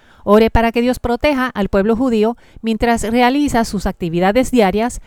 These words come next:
y que los terroristas sean detenidos antes de perpetrar sus ataques.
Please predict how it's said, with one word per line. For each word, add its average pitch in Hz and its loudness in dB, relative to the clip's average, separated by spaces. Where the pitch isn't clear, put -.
y 240 -4
que 254 -2
los 247 0
terroristas 269 0
sean 277 -4
detenidos 240 -2
antes 226 -4
de 226 0
perpetrar 208 -2
sus 240 -6
ataques. 165 -6